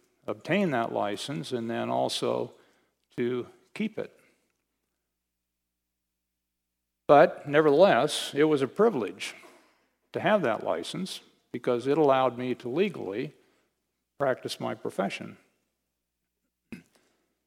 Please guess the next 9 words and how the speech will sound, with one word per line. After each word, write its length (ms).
But 120
in 60
order 200
to 60
keep 280
it, 80
I 140
was 160
expected 800